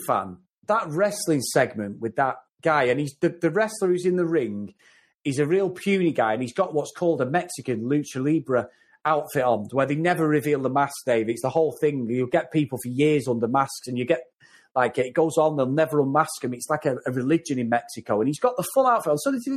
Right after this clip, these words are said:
they studied it right. You know, Tijuana, it's in South America. They've got, they're on that same sort of continent and that, which is fine. Really good. But when he gets in there, and I knew it was coming, I was like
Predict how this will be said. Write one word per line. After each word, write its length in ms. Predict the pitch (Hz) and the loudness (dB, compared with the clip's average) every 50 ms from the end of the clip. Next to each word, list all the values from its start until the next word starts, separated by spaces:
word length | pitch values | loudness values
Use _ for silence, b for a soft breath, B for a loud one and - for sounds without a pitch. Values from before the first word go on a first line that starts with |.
| 247 - - | -8 -6 -2
they 80 | - 277 | -2 -2
studied 420 | - - - 349 339 277 294 226 | -2 -2 -2 -2 -2 -2 -2 -2
it 120 | 196 147 | -2 0
right. 260 | 135 120 110 113 135 151 | 0 0 2 0 0 0
You 120 | 180 175 | -2 -2
know, 40 | 160 | -2
Tijuana, 580 | - - 226 233 226 202 196 170 143 131 139 147 | -2 -2 -2 0 0 2 2 2 0 0 -4 -6
it's 160 | 147 - - | -8 -10 -10
in 60 | 196 180 | -8 -4
South 260 | - 214 190 185 - | -2 0 -2 -2 0
America. 400 | 143 131 120 117 113 113 - 117 | 0 2 2 2 2 0 -4 -6
They've 160 | 117 117 - | -6 -6 -6
got, 120 | - - - B B B B B B B | -6 -8 -8 B B B B B B B
they're 100 | 165 190 | 0 0
on 120 | 196 196 | 0 2
that 160 | 190 180 170 - | 0 -2 -2 0
same 360 | - 190 170 170 170 160 151 - _ b b b b _ _ | 2 4 4 4 4 2 0 -4 _ b b b b _ _
sort 220 | - - 202 196 | 0 2 2 2
of 60 | 170 | 2
continent 480 | - - 180 170 156 - 147 139 139 143 | 2 2 2 2 2 0 0 0 0 0
and 80 | 135 131 | 2 2
that, 200 | 131 135 - 151 | 0 0 0 -2
which 180 | 147 131 - 139 | -4 -4 -4 -6
is 100 | 127 - - | -8 -4 0
fine. 380 | 156 147 143 135 120 113 113 b b b b b b | 0 2 2 0 -2 -4 -6 b b b b b b
Really 300 | 170 180 185 180 160 143 | 0 2 2 2 2 2
good. 300 | 120 160 151 147 147 - - _ | 2 2 0 0 0 -4 -14 _
But 180 | - 156 151 147 - - _ _ | -2 0 0 0 -2 -10 _ _
when 160 | - 208 233 214 | -2 -2 0 0
he 80 | 202 170 | 0 -2
gets 340 | - 127 117 110 - - | 0 -2 -2 -2 -2 -2
in 160 | 135 131 120 117 | -2 -2 0 0
there, 280 | 117 107 104 104 107 117 | -2 -2 -2 -2 -2 -2
and 100 | 123 139 | -2 0
I 60 | 160 170 | 0 2
knew 300 | 175 175 190 202 190 151 | 2 4 2 2 2 0
it 40 | |
was 140 | 127 120 - | -2 -4 -8
coming, 300 | - - - 120 120 117 | -8 -8 -6 -4 -4 -4
I 20 | 113 | -6
was 140 | 107 - - | -6 -4 -2
like 220 | 110 107 104 101 | 0 0 0 -2